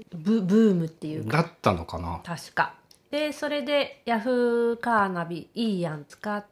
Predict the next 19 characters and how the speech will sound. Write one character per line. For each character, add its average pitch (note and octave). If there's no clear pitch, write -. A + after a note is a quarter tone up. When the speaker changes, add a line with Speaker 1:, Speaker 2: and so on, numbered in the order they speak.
Speaker 1:
て G#3
た F#3
け E3+
ど、 F#3
Yahoo B3+
カ C4+
ー -
ナ D3+
ビ、 -
目 G#3
的 -
地 D#4
検 C4
索 F#3+
が E3+
弱 F#3+
す B3
ぎ E3+
て E3